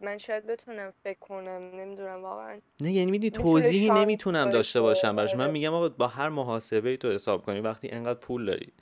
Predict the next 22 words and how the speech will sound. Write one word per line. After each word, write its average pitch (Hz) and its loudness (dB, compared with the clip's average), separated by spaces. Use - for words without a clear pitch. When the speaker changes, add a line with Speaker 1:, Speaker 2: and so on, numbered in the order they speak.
Speaker 2:
وقتی 107 -6
تمام 117 0
مقصا 113 0
رو 107 2
داری، 92 0
دو 127 -4
تا 170 -4
دوچرخه 110 -2
ساز 98 -2
اسکل 101 0
<laughs> - -16
که - -2
حالا 53 -2
اسکل - -2
هم 143 -2
نیستن، 117 -4
بدبختا 92 -2
هواپیما 101 2
رو 117 6
اختراع 101 -2
کردن، 92 -4
ولی 139 0